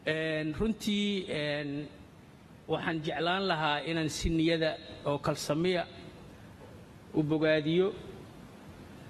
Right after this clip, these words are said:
madaxda iyo shacabka Galmudug oo ugu horeeya madaxweyne Qoorqoor.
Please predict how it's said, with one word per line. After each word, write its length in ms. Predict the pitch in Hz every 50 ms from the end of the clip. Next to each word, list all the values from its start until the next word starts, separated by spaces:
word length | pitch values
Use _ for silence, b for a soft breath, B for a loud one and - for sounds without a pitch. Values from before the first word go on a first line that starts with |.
| - - - - - - - - - - - - - - - - -
madaxda 580 | - 135 147 156 165 185 185 - - 165 170 156 143 - - - - - - - - -
iyo 180 | 165 151 151 156
shacabka 580 | - - - 180 170 175 165 - - - 156 135 123 - - - - - - - - - - - - - - - - - - - - - - - - 160
Galmudug 540 | 143 175 190 202 196 196 196 196 208 - - - - - - - - - - - - - - - - - - - - - - - - - - - - - - - - - - - - - - - - - - - - - - - - - - - - - - - - - - - - - - - - - - - - -
oo 100 | 139 156 170 196
ugu 120 | 196 185 175
horeeya 320 | 165 160 151 156 156 160 156
madaxweyne 680 | 160 160 156 - 156 156 160 160 160 165 160 151 139 - - - - - - - -
Qoorqoor. 520 | 139 143 156 151 147 180 196 202 214 220